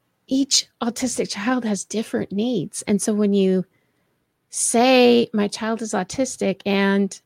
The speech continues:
I, I don't know how many times I've been cut off in the middle of, "This is my son Curtis, and he's autistic." And when I'm trying to say, you know, give some things to help. And that's actually something I've learned recently, is to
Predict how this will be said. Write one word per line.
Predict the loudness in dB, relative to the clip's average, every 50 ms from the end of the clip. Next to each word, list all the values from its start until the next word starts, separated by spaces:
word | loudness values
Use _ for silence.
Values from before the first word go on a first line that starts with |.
| _ _ _ _ _ -6
I, | -4 -4 -2 -2
I | -2 -2
don't | 0 0
know | -2 -2
how | 0 0
many | 0 0 0
times | 0 0 -2 -2 0 -2
I've | -4 -4 -4
been | -6 -6
cut | -6 -6 -6 -2 0 0
off | 2 0 0 -2 -4
in | -2 -2
the | 0
middle | 0 0 0 0 0 0
of, | 0 0 -2 -4 -6 -12 _ _ _ _ _ _ _ _ _ _ _ _ _ _ _ _
"This | -4 -4 -2 -2
is | -2 -2 -2
my | -2 -2
son | 0 0 -2 -2
Curtis, | 0 0 0 2 2 0 -2 -2 -6 -6
and | -8 -4
he's | -2 -2 -2 0 0
autistic." | -2 -4 0 0 0 0 0 -2 -2 -2 -2 -4 -6 -10 _ _ _ _ _ _ _ _
And | -2 0 2 2 2 2 2 2 0 -2 -6 -12 -20 _ _ _
when | -4 -2 0
I'm | 0 0 -2
trying | -2 0 2 2 2 0
to | -2
say, | -2 0 2 4 4 4 4 4 2 -2 -4 _ _ _ _ _ _ _ _ _ _ _ _ _ -6
you | -4 -4
know, | -2 -4 -4 -6 -8 -4
give | -2 -2 -2 -2
some | -2 -2 -2 -2 0 -2 -4 -6 -10 _ _ _
things | -2 -2 -2 0 -2 -4 -6
to | -8
help. | -6 -4 -4 -4 -4 -4
And | -4 -6 -6 _ _ _ _ _ _ -4
that's | -2 -2 0 0
actually | -2 -2 -2 -4 -6 -6
something | -4 -4 -4 -4 -4 -4 -4 -4
I've | -4 -4
learned | -4 -4 -6 -6 -6 -6
recently, | -6 -6 -6 -8 -12 -12 -10 -8 -8 -6 -6 -6
is | -8 -10 -10 -10
to | -10 -8 -8 -8